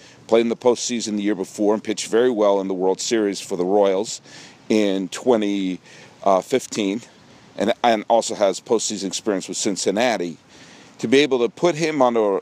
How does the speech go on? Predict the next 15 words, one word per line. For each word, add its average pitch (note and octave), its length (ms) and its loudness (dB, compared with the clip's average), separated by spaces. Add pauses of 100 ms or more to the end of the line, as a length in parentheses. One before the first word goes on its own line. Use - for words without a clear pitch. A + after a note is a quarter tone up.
a G2 360 2
rotation, A2+ 460 -2
I D3 100 4
thought C3+ 220 2
he'd A2+ 140 -8
be G#2 100 0
a G2 40 -2
great G#2+ 260 0
fit - 260 -4
for - 140 -8
the G2 180 0
Indians. - 560 -6 (1120)
I D3 120 4
think F3 220 -2
the C3+ 340 4